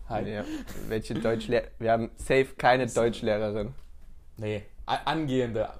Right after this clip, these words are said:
Speaker 1: angehende Lehrer da draußen. Was, also Bäckerei?
Speaker 2: Fachverkäuferin.
Speaker 1: <laughs>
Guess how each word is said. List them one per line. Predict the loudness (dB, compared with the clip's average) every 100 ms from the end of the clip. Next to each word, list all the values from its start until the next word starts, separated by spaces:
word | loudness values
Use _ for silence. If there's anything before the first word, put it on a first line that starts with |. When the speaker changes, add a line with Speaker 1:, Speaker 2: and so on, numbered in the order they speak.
| -4
Speaker 1:
angehende | -2 0 0 0
Lehrer | -2 0 0 0
da | 0
draußen. | -2 -2 -2 -4 -12 -12 -16 -16 -4
Was, | -2 0 -2 -6 -14 -16 -16 -16 -14 -12
also | -6 0 0 0 -4
Bäckerei? | 0 2 4 4 4 -2 -14 -16 -14 -10 0 4 4 4 0 -10 -14
Speaker 2:
Fachverkäuferin. | -4 0 0 0 -4 -2 -2 -2 -2 -2 -4 -6 -14 -10
Speaker 1:
<laughs> | -10 -8 -4 -4 -4